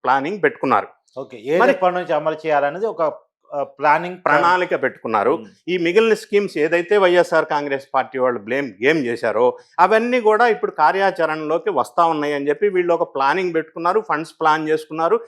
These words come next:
Speaker 1: మ్యాక్సిమం త్రీ మంత్స్, టూ మంత్స్ లోపు వాటన్నిటిని ఇంప్లిమెంట్ చేయడానికి వీళ్ళు రెడీ చేసుకున్నారు. మరి ఇంకా ప్రాబ్లం ఎక్కడుంది? స్కీమ్స్ అన్నీ ఇంప్లిమెంట్ అవుతున్నాయి, మిగతా ఇంప్లిమెంట్ చేస్తా ఉన్నారు. మెగా డిఎస్సి కూడా ఈ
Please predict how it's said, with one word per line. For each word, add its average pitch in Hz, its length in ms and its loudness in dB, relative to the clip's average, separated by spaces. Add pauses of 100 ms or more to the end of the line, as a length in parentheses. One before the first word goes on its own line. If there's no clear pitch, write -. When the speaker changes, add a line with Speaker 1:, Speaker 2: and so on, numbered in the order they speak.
(340)
Speaker 1:
మ్యాక్సిమం 214 800 -2 (260)
త్రీ 214 160 -6
మంత్స్, 196 500 -6 (100)
టూ 185 80 0
మంత్స్ 165 320 -8
లోపు 139 220 -4
వాటన్నిటిని 170 540 -4
ఇంప్లిమెంట్ 156 440 -6
చేయడానికి 135 500 -4 (600)
వీళ్ళు 175 240 -2
రెడీ 156 200 4
చేసుకున్నారు. 113 640 -4 (240)
మరి 208 180 0
ఇంకా 220 140 -2 (160)
ప్రాబ్లం 247 400 2
ఎక్కడుంది? 170 480 -4 (320)
స్కీమ్స్ 226 380 -2
అన్నీ 214 220 -2
ఇంప్లిమెంట్ 208 440 -2
అవుతున్నాయి, 165 420 -2
మిగతా 160 260 -4
ఇంప్లిమెంట్ 156 560 -6
చేస్తా 131 340 0
ఉన్నారు. 110 300 0 (340)
మెగా 214 200 4 (100)
డిఎస్సి 208 440 0
కూడా 127 280 0 (360)
ఈ 180 80 -4